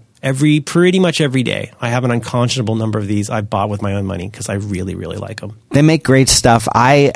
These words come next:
Speaker 2: uh, I don't know if I told you the sad story that my, uh, I had a, one of their amazing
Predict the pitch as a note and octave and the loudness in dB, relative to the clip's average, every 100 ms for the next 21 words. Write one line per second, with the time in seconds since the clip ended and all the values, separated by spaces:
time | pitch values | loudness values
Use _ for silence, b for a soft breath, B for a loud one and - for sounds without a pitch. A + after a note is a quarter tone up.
0 | - A#2+ A2 G2+ B2 D3+ C3+ A#2+ G#2+ A#2+ | 2 4 4 4 4 4 4 4 4 4
1 | C3 C3 F#2+ - A2+ A2 - - B2 A#2 | 4 4 4 4 4 4 2 4 4 6
2 | G2 G#2+ G2+ G2+ G2+ G2 G2 F#2 - G2+ | 4 2 4 6 6 6 4 0 0 0
3 | F#2 F#2+ A2+ A#2 F#2+ F2+ F#2+ G2+ F#2 F#2+ | 2 2 4 4 4 4 4 4 4 6
4 | F2+ F#2+ A2+ G2+ G#2 A#2 G2+ G#2+ G2 F#2 | 4 2 2 6 6 6 6 6 6 4